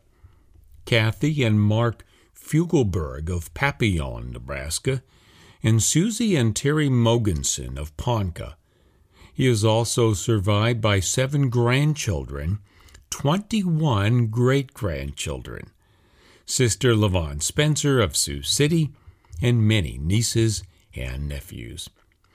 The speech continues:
Rich was preceded in death by his parents, and the family would like to thank Michelle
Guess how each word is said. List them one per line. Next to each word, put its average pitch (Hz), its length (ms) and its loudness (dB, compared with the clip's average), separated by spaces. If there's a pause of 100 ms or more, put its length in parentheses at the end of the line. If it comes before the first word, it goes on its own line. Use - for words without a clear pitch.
(360)
Rich 123 320 2
was 117 220 4
preceded 104 760 -2
in 69 200 -6
death 110 380 0
by 110 240 0
his 80 340 0
parents, 69 640 -4 (180)
and 117 120 4
the 110 60 4
family 143 440 2
would 135 160 2
like 117 240 2
to 123 100 0
thank 123 400 -2
Michelle 110 720 0